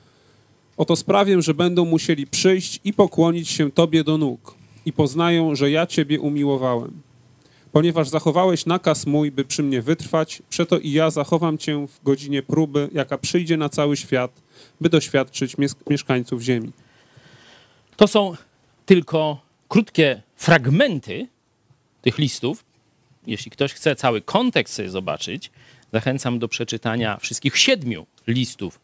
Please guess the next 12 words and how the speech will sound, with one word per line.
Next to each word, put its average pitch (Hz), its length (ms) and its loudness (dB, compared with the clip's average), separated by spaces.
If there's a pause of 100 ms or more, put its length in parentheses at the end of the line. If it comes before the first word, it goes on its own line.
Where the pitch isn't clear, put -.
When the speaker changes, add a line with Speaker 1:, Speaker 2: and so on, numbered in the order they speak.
Speaker 2:
do 104 140 -6
kościołów, - 640 -8 (380)
w - 80 -20
Księdze 117 380 0
Apokalipsy. 90 680 -8
To - 120 -16
są 92 180 -12
pierwsze, - 420 -10 (760)
dru-, 117 180 4
drugi 120 320 4
i 104 60 -10
trzeci 104 500 -4